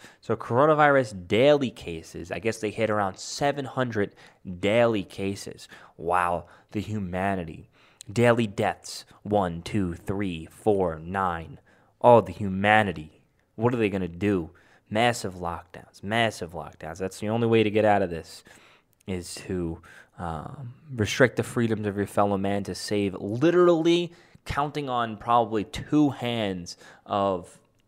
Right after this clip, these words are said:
old, sick, and already dying people. Hey, and another thing is, if I was an old man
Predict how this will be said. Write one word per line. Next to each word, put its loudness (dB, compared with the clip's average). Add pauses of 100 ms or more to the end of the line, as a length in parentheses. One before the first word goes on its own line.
(320)
old, 4
sick, -4
and -4
already 2
dying -2
people. -16 (640)
Hey, -2
and -6
another 4
thing -2
is, -6 (840)
if 0
I 8
was 2
an -10
old 0
man -4